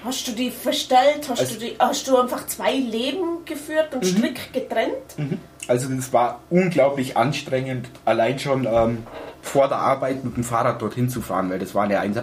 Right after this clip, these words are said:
Speaker 2: einfach fünfundzwanzig Kilometer.
Speaker 1: Und warum bist du nicht mit dem Auto gefahren?
Speaker 2: Weil ich zu dem Zeitpunkt keinen Führerschein und kein Auto hatte.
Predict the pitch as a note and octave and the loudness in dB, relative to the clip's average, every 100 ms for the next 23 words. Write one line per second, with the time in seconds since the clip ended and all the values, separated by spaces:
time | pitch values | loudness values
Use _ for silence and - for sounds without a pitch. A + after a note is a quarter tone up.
0 | - G#2+ A2+ A2+ - A2 G2+ F#2+ G2 F#2 | -2 -2 0 -2 -4 -6 -6 -6 -6 -8
1 | G2 - G2 E2 D#2 - - A#3+ A#3 A#3 | -8 -4 -2 -2 -6 -10 -10 -4 -2 -2
2 | A#3+ B3+ C4 C4 - A3 A3 G#3 G3 G#3 | -4 -6 -4 -6 -4 -6 -4 -4 -2 -4
3 | D4 C#4+ C4+ C#4+ D4 - - G2+ G2+ - | -6 -10 -10 -8 -10 -10 -4 -2 -2 0
4 | A2+ A2+ A2+ G#2 G#2+ G#2 F#2 G#2+ G2+ G2 | 0 2 0 -2 -4 -6 -4 -4 -2 -4
5 | F#2+ G2+ F2+ F#2 F2 E2+ | -4 -4 -4 -6 -8 -12